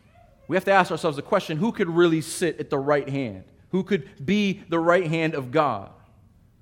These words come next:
Now, he rightly appeals to God's strength, the, the right hand who exalts the right hand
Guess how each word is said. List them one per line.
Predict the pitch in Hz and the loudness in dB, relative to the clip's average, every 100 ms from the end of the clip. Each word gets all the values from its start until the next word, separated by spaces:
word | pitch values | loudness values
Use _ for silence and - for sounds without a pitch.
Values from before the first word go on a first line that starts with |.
| _ _ _ _ _ _ - | _ _ _ _ _ _ -4
Now, | |
he | 151 | 2
rightly | 165 180 196 | 6 6 6
appeals | 190 202 190 | 2 2 0
to | 190 | 0
God's | 156 165 180 | 2 4 2
strength, | 185 185 165 160 | 0 -2 -2 0
the, | 156 | -2
the | 143 147 | 0 0
right | 160 | 0
hand | 175 165 165 | 0 0 0
who | |
exalts | 147 127 165 202 | 0 2 2 2
the | 175 | -2
right | 165 160 | -2 -2
hand | 160 151 147 | -2 -4 -6